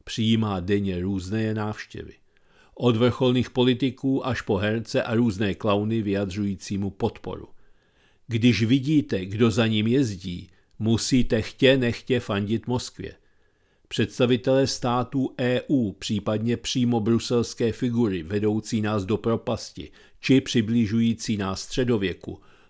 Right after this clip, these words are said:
rozhodně nepatří mezi oblíbence normálních uvažujících lidí. A naředíte-li tento zástup hollywoodskými celebritami, které si o sobě myslí, že jsou podstatnými pro chod světa,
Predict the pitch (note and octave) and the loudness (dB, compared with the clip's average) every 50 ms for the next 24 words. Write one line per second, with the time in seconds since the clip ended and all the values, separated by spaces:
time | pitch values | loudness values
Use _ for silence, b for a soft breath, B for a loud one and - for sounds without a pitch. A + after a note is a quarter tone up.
0 | b - F2+ F#2 G#2 G2 E2 A2 A2+ B2+ B2+ C3 C#3+ C3 B2 A#2+ - B2 A#2 A#2 | b -4 0 0 0 0 2 2 2 2 2 2 0 0 0 -2 -2 -4 -4 -4
1 | - - - A#2+ A2+ A#2 G2+ F2+ G2 - - G#2 G2+ F#2 A2+ A#2 A#2 G2+ A#2 A2+ | -6 -6 -4 -2 -2 -2 -2 -2 -4 -6 -4 -6 -2 2 2 2 4 4 2 0
2 | A2+ A2+ - - F#2 F2 F2+ G2 F#2 F#2+ F#2+ G2+ G#2 G#2+ A2 A2+ A#2 A#2 A#2+ A#2 | -2 -4 -4 -4 -4 -2 -2 0 0 0 0 -2 -2 -2 -2 -2 -2 -2 -4 -4
3 | - - - A#2 F#2+ G2+ F#2+ F2+ A2+ G#2 G2+ G2 F#2+ - - G#2 F#2+ - A#2 A#2 | -6 -6 -6 -4 -2 -2 -2 -2 -2 -2 -2 -2 -4 -6 -6 -6 -4 0 0 0
4 | A2 F2 E2 D#2+ D#2+ - - b b b b b b b b b b b b b | 0 0 -2 -10 -14 -14 -18 b b b b b b b b b b b b b
5 | b - G2 F#2 G2+ A#2 B2+ A2 D3 E3+ D3+ A2+ A#2 G#2+ G2+ - G2+ F#2 F#2+ F#2+ | b -2 -2 0 2 2 2 4 4 2 4 4 2 0 2 0 0 0 0 0
6 | - A2+ G#2+ G#2 - A2+ G2+ F#2+ B2 C3 B2+ A#2 - - - G#2 F#2+ E2 - G2 | 0 -2 -2 0 -2 -2 0 0 0 -2 -2 -4 -6 -6 -4 -4 -4 -4 -2 -2
7 | G#2 A2 A#2 A2 A2+ A2+ A#2 - - - - A2+ G#2+ G#2+ G#2+ F#2+ - - C3 C3 | 0 0 2 2 2 -2 -2 -4 -6 -4 -2 -2 0 0 -2 -2 0 2 2 2
8 | C3+ A#2 G2 F2+ F2+ E2 - E2+ E2+ E2 E2 D#2+ - - - A#2 G#2+ A2 G#2 - | 2 2 0 -4 -4 -6 -8 -10 -8 -8 -10 -12 -14 -4 -2 0 0 0 -2 -4
9 | - - B2+ G#2 - B2+ A2+ A#2 A#2 A2 A2+ B2 A#2 - - - F2 F2 E2+ E2+ | -6 -6 -6 -4 -2 -2 2 2 2 2 2 0 0 -2 -6 -10 -10 -10 -10 -10
10 | - - G#2+ F#2+ G#2+ A2 G#2 - - A#2+ G#2+ G2+ - - A2 G2+ - - - A#2+ | -12 -12 -6 -4 -2 -2 -2 -2 -2 -2 -2 -2 -2 -4 -4 -4 -4 -4 -4 -4
11 | G2+ - - - A2+ A2 G#2+ A2 G#2+ - A2 G#2 - - F2+ F2 - - - A#2+ | -4 -4 -4 -4 -4 -2 -2 -4 -4 -2 -4 -4 -4 -4 -6 -6 -6 -2 -2 -2
12 | B2+ A#2 - D#2 D2 D2+ | -2 -4 -6 -10 -12 -12